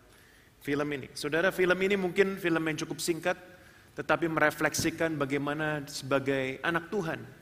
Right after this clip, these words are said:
seringkali kita menantikan janji Tuhan, bahkan kita melayani dengan setia, kita memberi dengan setia, membawa persembahan yang terbaik ke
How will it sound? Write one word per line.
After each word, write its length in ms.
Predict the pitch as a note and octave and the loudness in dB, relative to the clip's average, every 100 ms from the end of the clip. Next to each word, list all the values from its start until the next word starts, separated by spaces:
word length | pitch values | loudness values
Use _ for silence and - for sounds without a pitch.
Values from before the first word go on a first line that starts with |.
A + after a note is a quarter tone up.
| - - - - | -20 -20 -20 -16
seringkali 480 | - E3 E3+ E3+ F3 | -6 0 0 2 2
kita 240 | F3+ F3 F#3 | 2 0 0
menantikan 720 | F3+ F3+ F3+ F3 G3+ F3+ F3+ | 0 2 0 -2 -2 0 0
janji 400 | D#3 D3 C3+ D3+ | 0 0 0 0
Tuhan, 560 | E3 C#3 D3 D#3+ - - - - - - | -2 -4 -8 -10 -18 -20 -20 -20 -20 -20
bahkan 320 | - C#3 D#3+ D#3+ | -6 -2 -2 -2
kita 240 | D#3+ E3 | 0 2
melayani 560 | E3 E3+ E3 E3+ E3+ F3 | 2 4 4 4 2 2
dengan 240 | D3+ C#3+ | 0 -2
setia, 400 | C#3 - E3 D#3+ | -2 -2 0 0
kita 240 | D#3+ D#3 | -2 -4
memberi 480 | D3+ D3 C#3+ D#3+ F3 | -2 -2 2 4 4
dengan 240 | D#3+ D#3 D3+ | 2 -2 -2
setia, 400 | - D#3+ D3+ D#3 - - - - - - - - | -2 -2 -2 -4 -12 -20 -20 -20 -20 -20 -20 -14
membawa 320 | C3+ C3+ C3 C3 | -6 0 0 0
persembahan 400 | - D3+ C#3 D3 | -4 2 2 2
yang 80 | |
terbaik 480 | D3 C#3 C3+ C#3+ | -2 0 2 2
ke 20 | C#3+ | 0